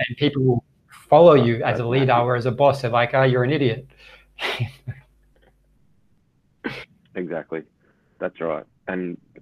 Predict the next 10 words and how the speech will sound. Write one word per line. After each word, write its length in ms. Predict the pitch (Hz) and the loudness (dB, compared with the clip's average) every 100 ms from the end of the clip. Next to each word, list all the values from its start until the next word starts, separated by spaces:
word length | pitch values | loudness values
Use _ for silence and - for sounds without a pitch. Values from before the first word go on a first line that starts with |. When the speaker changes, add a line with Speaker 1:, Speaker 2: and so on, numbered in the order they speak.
| - | -10
Speaker 2:
I 120 | 95 | -8
can 300 | 90 95 87 - - | -8 -10 -12 -14 -6
take 280 | 92 87 - | -4 -4 -6
that 220 | 85 76 - | -8 -8 -12
right 260 | 87 82 76 - | -10 -8 -8 -12
till 220 | - 78 71 - - | -12 -12 -14 -20 -12
right 220 | 85 - | -12 -10
this 100 | 80 - | -14 -16
moment. 320 | 76 78 98 - | -12 -10 -12 -14
And 240 | 82 80 | -14 -14